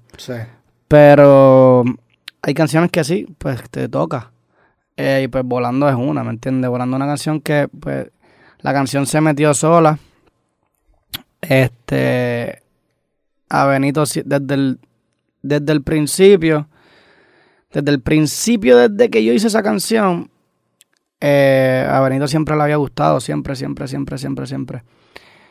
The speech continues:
Speaker 2: Y cuando sale, el primero que me escribe es Sech. Este, cuando Sech graba, pues yo se la mando a Benito y le digo, "Mira, escúchate esto".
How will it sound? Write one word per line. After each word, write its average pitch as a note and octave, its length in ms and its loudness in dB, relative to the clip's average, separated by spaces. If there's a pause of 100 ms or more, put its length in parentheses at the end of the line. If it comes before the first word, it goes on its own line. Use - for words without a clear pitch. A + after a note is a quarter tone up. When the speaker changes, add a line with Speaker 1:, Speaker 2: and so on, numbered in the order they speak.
(380)
Speaker 2:
Y D#3 240 -2
cuando D3 340 2
sale, F#3+ 480 4
el D#3+ 120 -4
primero C#3+ 320 2
que D3+ 80 0
me D#3 100 2
escribe E3+ 320 0
es C#3+ 80 -2
Sech. - 420 -4 (1200)
Este, C3 1040 -2 (600)
cuando C#3+ 340 0
Sech C#3+ 320 -6
graba, E3 500 2 (800)
pues D3 140 -4
yo C3 80 -4
se C3 100 -2
la C3+ 100 0
mando C3+ 220 2
a C3+ 40 4
Benito D3+ 280 2
y D3 40 2
le C#3+ 60 2
digo, D3 140 4
"Mira, D3 140 2
escúchate D#3 400 -2
esto". C#3 320 -8